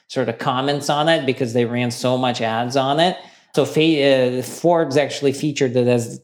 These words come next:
top ten articles, uh, and they got even more press on it. But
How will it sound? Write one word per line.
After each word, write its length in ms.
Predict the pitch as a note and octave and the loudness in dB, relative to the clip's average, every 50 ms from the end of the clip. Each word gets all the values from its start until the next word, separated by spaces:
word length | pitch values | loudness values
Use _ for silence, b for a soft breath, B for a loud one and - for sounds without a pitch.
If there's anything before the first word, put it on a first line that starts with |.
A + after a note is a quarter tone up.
| _ - | _ -8
top 320 | - - C3+ B2+ - - | -2 -2 0 0 -2 -4
ten 220 | - - C3+ B2+ C3 | -4 -2 -2 0 0
articles, 760 | B2+ B2+ B2+ A#2+ B2+ - - C3 B2+ A#2+ A#2+ A#2 A#2 A#2 - | 0 0 0 -2 -2 -2 -2 -2 0 0 -2 -4 -6 -8 -8
uh, 200 | - A#2+ A2+ A#2 | -6 -4 -4 -4
and 100 | A2+ A#2 | -4 -6
they 80 | A#2 A2+ | -4 -2
got 200 | A#2 A#2 A2+ A2+ | 0 0 0 -2
even 180 | A#2 A#2+ B2 C#3 | -2 -4 -2 0
more 160 | D3 D#3+ E3+ | 0 0 0
press 320 | E3 D#3 D3+ C#3 C#3 - | 0 0 0 0 0 -2
on 220 | C#3 C3 B2+ B2 B2 | -4 -4 -4 -2 -2
it. 160 | B2 A#2+ - - b b b b b b b b b b | -2 -4 -4 -8 b b b b b b b b b b
But 400 | - D#3+ E3 E3 - - - _ | -2 -2 -2 -4 -6 -16 -20 _